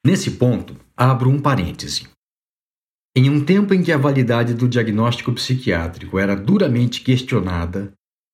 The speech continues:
e em que se dizia até que ele mais ocasionava dano do que ajudava os pacientes, dentre os poucos psiquiatras que surgiram na primeira metade do século passado propondo um modelo médico para o diagnóstico psiquiátrico,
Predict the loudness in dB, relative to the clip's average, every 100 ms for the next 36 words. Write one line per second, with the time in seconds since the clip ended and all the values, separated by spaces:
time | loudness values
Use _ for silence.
0 | _ 0 2 0 -2 0 2 0 0 0
1 | 0 0 -2 0 0 2 2 0 0 0
2 | 0 0 0 0 0 0 0 -2 0 0
3 | 0 -4 -6 -6 -4 -2 -2 0 0 0
4 | -4 -6 -8 -8 -4 -2 -2 -4 -10 -12
5 | -12 _ _ _ _ _ _ _ 0 0
6 | 2 -2 -2 -2 -2 -2 -8 -8 -4 -4
7 | 0 0 0 -4 -8 -4 -4 0 0 0
8 | 0 0 0 -2 -2 0 0 2 2 0
9 | 0 -2 -2 -6 -6 -4 -4 -4 -4 -4
10 | -4 -8 -8 -10 -14 _ -2 -2 0 0
11 | 0 0 0 2 0 0 0 0 0 2
12 | 0 -4 -8 -4 -4 -4 -6 -8 -8 -8
13 | -8 -10 -14 -12 -10 -6 -2 -2 -4 -14
14 | -20